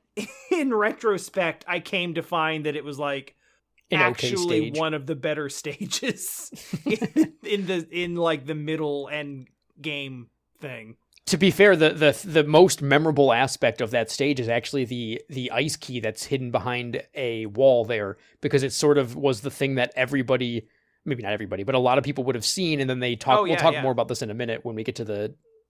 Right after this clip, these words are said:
Speaker 2: some of the
Speaker 1: The stop and swap.
Speaker 2: Yeah, the stop and swap. Uh, so that was there, and it was actually spawned into the game,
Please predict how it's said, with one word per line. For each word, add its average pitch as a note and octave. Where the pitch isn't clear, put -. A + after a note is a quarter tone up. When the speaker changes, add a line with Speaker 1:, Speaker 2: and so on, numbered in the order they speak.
Speaker 2:
some C3
of A2
the A#2+
Speaker 1:
The A2
stop F3+
and D#3
swap. B2+
Speaker 2:
Yeah, D3+
the G#2+
stop D3
and C3
swap. A2
Uh, G#2+
so F3+
that E3
was C3
there, D3+
and C3
it C3+
was C#3
actually C#3+
spawned D3
into D3
the C3
game, B2